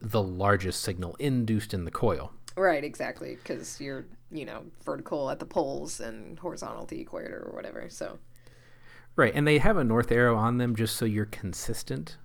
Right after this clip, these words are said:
Speaker 2: Ugh.
Speaker 1: when you're doing this, so you don't have them rotated a hundred and eighty degrees.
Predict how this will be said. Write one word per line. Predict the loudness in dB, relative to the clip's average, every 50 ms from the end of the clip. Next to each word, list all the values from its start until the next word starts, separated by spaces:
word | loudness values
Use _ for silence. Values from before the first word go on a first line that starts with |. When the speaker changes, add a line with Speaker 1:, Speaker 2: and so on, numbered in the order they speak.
| -20 -14 -10
Speaker 2:
Ugh. | -6 -2
Speaker 1:
when | 0 0 0
you're | 0 0 -2 -2
doing | -2 -2 0 0 0 0
this, | 0 0 -2
so | -2 -4
you | -4 -2
don't | -2 0
have | 0 -2 -2
them | -4 -4 0
rotated | 0 0 0 2 2 2 4 4
a | 2
hundred | 0 0 -2 -2 -2
and | -2 -2
eighty | -2 -2 -4 -4
degrees. | -6 -6 -6 -4 -4 -2 -4 -4 -4 -6 -10